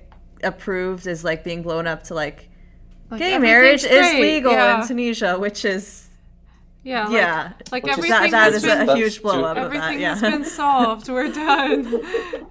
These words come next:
Speaker 2: Like, no, it's more complicated than that. Um, yeah, either extreme is very harmful. Like, if a country is painted as, like,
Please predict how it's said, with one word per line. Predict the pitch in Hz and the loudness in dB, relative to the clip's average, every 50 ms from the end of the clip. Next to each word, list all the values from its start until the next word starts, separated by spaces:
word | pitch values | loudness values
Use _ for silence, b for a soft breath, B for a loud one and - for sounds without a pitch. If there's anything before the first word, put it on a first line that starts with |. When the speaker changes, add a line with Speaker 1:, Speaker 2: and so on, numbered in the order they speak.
| - | -10
Speaker 2:
Like, | - 330 311 294 277 277 277 - 285 | -6 -6 -4 -4 -4 -6 -8 -4 -2
no, | 285 320 285 285 277 | -2 0 0 -2 -4
it's | 285 277 262 | -6 -8 -10
more | 285 269 269 269 | -10 -10 -10 -8
complicated | 269 294 269 262 - - 214 202 254 240 233 226 | -6 -6 -6 -6 -8 -10 -12 -10 -8 -8 -8 -8
than | 233 240 226 | -10 -12 -12
that. | 226 226 220 220 220 - - | -12 -12 -12 -14 -14 -14 -8
Um, | 240 247 240 233 233 240 | -6 -4 -4 -4 -4 -6
yeah, | 240 262 262 254 | -4 -2 -2 -2
either | 262 262 262 269 311 330 339 | -2 -2 -6 -6 -6 -6 -6
extreme | 349 - - - - - - 220 226 254 262 254 | -6 -8 -10 -16 -16 -12 -8 -6 -6 -6 -6 -6
is | 233 220 - | -10 -10 -10
very | 226 214 214 226 226 220 | -10 -8 -6 -6 -6 -6
harmful. | 208 208 214 220 226 - - 185 185 185 185 | -6 -8 -8 -8 -12 -14 -14 -12 -12 -12 -12
Like, | 196 196 196 190 - | -12 -12 -12 -12 -12
if | 202 202 - - | -12 -12 -12 -10
a | 208 208 202 202 202 202 | -10 -10 -8 -10 -12 -14
country | - - 214 208 208 - 226 208 196 | -14 -12 -12 -12 -12 -10 -8 -8 -8
is | 196 196 190 - - - | -8 -10 -14 -18 -20 -20
painted | - - 220 202 202 196 220 196 190 | -14 -10 -10 -10 -10 -10 -12 -12 -10
as, | 190 202 185 | -10 -12 -12
like, | 214 196 190 190 - | -12 -12 -14 -14 -16